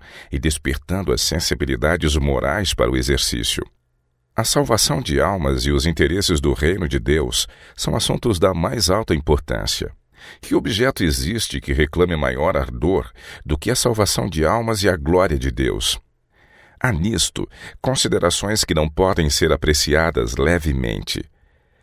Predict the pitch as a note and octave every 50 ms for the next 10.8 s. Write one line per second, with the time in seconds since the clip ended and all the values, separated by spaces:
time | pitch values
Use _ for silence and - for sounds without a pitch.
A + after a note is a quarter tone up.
0 | - - _ _ - - - A2+ G2+ E2+ - C#2+ - _ - G#2 G#2 - - C2+
1 | C2 - C2 B1 A1+ A#1 - C2 D2 D#2 D#2+ - - - - - - C#2 C#2 D2+
2 | E2+ F#2 F#2+ - - F#2 F#2+ G#2 G2 D#2 C#2+ A#1+ A1+ A#1+ - - - - - _
3 | _ _ _ _ - - _ _ - _ _ - F2 F#2+ G2 F#2 - - D#2+ C#2+
4 | C#2+ - - D2+ D#2 D2 C2 - - D2+ D#2+ D#2 D2 C#2+ C2 B1 D#2 D2 - -
5 | - - G#2+ G#2 G2+ E2 F2+ E2 D2 - - C#2+ C2 C2 B1+ - - - G1+ -
6 | - - - - _ _ _ _ - _ _ - _ _ A2+ C3 D3 D3 C#3 A#2
7 | F#2+ E2 E2+ F#2 E2+ D2+ D2 D#2 F2 G#2 G#2+ F#2+ F2 D#2 D2+ C#2+ - - F2+ F2
8 | D#2+ E2 D2+ - - D2 C2 - F2 F#2 F#2 F#2 D#2+ - D#2 D2+ D2 - - D#2+
9 | - C#2+ C2+ - C2 A#1+ C#2+ D#2 G#2+ A2+ A#2 A2 G2 G#2+ - - - F2 F#2+ G2+
10 | F#2 G#2 G2+ - - - B1+ B1 A#1 - - - - - - -